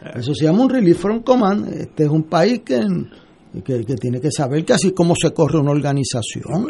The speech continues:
Speaker 2: pues, seguro.
Speaker 1: Y yo he tenido que en mi vida, con mucho dolor en ocasiones, dar un relief from command. El que dio el presidente de la Comisión Estatal de Elecciones, a quien dirigió el voto ausente,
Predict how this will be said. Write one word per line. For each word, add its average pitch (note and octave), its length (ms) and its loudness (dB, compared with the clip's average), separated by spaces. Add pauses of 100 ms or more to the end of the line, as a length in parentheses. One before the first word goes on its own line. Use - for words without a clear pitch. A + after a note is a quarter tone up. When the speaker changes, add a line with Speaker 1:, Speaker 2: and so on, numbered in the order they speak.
(120)
Speaker 2:
pues, - 140 -10
seguro. E3+ 220 -8
Speaker 1:
Y D3+ 140 4
yo C#3+ 220 4
he D3+ 80 6
tenido D#3+ 520 2
que A#3+ 80 -2
en G3+ 160 2
mi E3+ 100 4
vida, C#3+ 380 0
con F#3 160 4
mucho D3+ 260 4
dolor C#3 300 2
en C#3 80 2
ocasiones, C3+ 600 -2
dar D3+ 140 2
un F3+ 140 4
relief C#3 320 2
from E3+ 180 -2
command. E3 420 0 (400)
El C#3 160 -2
que D3 140 4
dio C3+ 140 4
el D3 100 2
presidente D3+ 640 4
de C#3 100 6
la C#3 80 4
Comisión C3+ 460 2
Estatal B2+ 480 0
de B2+ 80 0
Elecciones, E3+ 480 2
a A#3 80 4
quien F#3 180 4
dirigió C#3+ 320 6
el D#3+ 60 8
voto A3 240 8
ausente, G#3 520 6